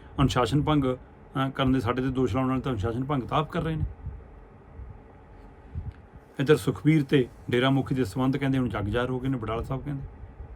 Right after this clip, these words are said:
ਉਹਨਾਂ ਨੇ ਵੱਖਰੀ ਪ੍ਰੈਸ ਕਾਨਫਰੰਸ ਕੀਤੀ, ਬਡਾਲਾ ਹੋਰਾਂ ਨੇ। ਸੁਖਬੀਰ ਪ੍ਰਤਾਪ ਬਡਾਲਾ ਉਹਦੀ ਪ੍ਰੈਸ ਕਾਨਫਰੰਸ ਕਰਕੇ ਜਲੰਧਰ 'ਚ ਕਹਿੰਦੇ ਵੀ, ਹੈਂ, ਡੇਰਾ ਮੁਖੀ ਨੂੰ ਮਾਫੀ ਦੇਣ ਸੰਬੰਧੀ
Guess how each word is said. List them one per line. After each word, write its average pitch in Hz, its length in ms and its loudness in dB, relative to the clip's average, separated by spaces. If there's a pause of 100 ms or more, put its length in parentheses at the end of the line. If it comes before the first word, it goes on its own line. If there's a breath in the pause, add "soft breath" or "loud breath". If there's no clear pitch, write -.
(880)
ਉਹਨਾਂ 131 140 4
ਨੇ 110 80 0
ਵੱਖਰੀ 98 300 -4
ਪ੍ਰੈਸ 123 240 -2
ਕਾਨਫਰੰਸ 131 340 -2
ਕੀਤੀ, 147 220 -6
ਬਡਾਲਾ 131 260 0
ਹੋਰਾਂ 143 200 0
ਨੇ। 143 80 -2 (920)
ਸੁਖਬੀਰ 107 280 -4
ਪ੍ਰਤਾਪ 117 240 -2
ਬਡਾਲਾ 110 240 0
ਉਹਦੀ 131 160 2
ਪ੍ਰੈਸ 123 240 -2
ਕਾਨਫਰੰਸ 113 380 -4
ਕਰਕੇ 120 300 -4
ਜਲੰਧਰ 127 300 0
'ਚ - 100 -12
ਕਹਿੰਦੇ 139 240 2
ਵੀ, 131 200 0 (480 loud breath)
ਹੈਂ, 127 180 0 (140)
ਡੇਰਾ 123 180 4
ਮੁਖੀ 123 260 0
ਨੂੰ 131 80 2
ਮਾਫੀ 107 300 -2
ਦੇਣ 123 160 0
ਸੰਬੰਧੀ 135 460 0